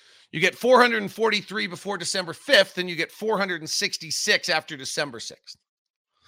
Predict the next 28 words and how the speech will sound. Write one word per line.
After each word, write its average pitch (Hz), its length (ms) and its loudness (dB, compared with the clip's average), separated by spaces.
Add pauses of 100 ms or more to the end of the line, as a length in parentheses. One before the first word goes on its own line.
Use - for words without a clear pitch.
(260)
And - 80 -14
when 135 80 -10
he 135 40 -8
hits 170 160 -8
a 151 40 -14
thousand, 135 440 2
we 127 100 -10
can 123 120 -16
split 127 220 -10
him 113 80 -12
in 104 60 -12
half 98 220 -10
again. 85 200 -18 (2500)
The 143 80 -10
first - 680 2 (480)
four 190 220 0
hundred 165 320 2
and 139 100 -14
forty-three, 151 760 -4 (1200)
Keontae's 190 460 2
points 214 360 -2
per 208 160 -8
chance 160 340 -4
on 151 80 -8
pick 185 200 -4
and 180 100 -6
roll 143 120 -2
is - 120 -10